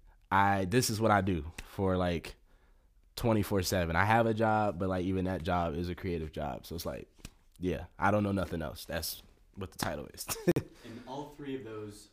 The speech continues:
Speaker 2: are part of this project, Lost and Found.
Speaker 1: Yeah. So,
Speaker 2: What
Speaker 1: uh,
Speaker 2: project?
Speaker 1: okay. Um,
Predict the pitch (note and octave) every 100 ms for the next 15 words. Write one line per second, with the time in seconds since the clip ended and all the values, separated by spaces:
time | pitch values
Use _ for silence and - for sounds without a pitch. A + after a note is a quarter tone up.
0 | A2 G#2 - B2 A#2+ A2 G#2 G#2+ - A2+
1 | A2 G#2 G#2 - G#2 G#2 G#2+ - - A2
2 | G2 F#2 - G#2 F#2+ - - - - _
3 | A#2 G2+ - - - - - - A#2 -
4 | G#2 E2+ G2 - - - - - G2+ F#2
5 | E2 - - - - - - G#2+ G#2 G2
6 | F2